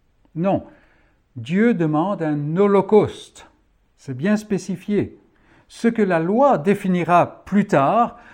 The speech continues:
comme un sacrifice perpétuel afin que Dieu soit présent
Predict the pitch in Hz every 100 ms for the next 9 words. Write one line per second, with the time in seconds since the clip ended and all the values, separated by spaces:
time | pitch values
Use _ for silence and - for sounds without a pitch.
0 | - - 220 214 214 180 180 - 233 233
1 | 208 208 185 - - _ 285 277 - 247
2 | 220 - 170 156 185 214 214 - - -
3 | 202 214 214 208 185 143 151 190 226 220
4 | 185 156 - - 190 156 165 170